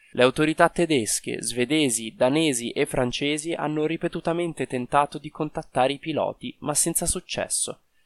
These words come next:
Sembrerebbe che il jet abbia avuto problemi di pressione in cabina poco dopo il decollo e il volo sia continuato con il pilota automatico fino allo schianto.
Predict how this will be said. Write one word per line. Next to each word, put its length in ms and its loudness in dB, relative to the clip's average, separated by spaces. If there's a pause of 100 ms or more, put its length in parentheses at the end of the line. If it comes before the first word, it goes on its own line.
(180)
Sembrerebbe 640 2
che 140 -4
il 120 -2
jet 340 0
abbia 300 6
avuto 280 -2
problemi 460 0
di 140 -8
pressione 560 2
in 100 -2
cabina 580 -6
poco 280 2
dopo 240 -2
il 60 -2
decollo 640 -4
e 100 -4
il 120 -2
volo 320 0
sia 180 -2
continuato 640 0
con 140 -4
il 140 -2
pilota 360 2
automatico 680 -4
fino 260 -2
allo 160 0
schianto. 680 -6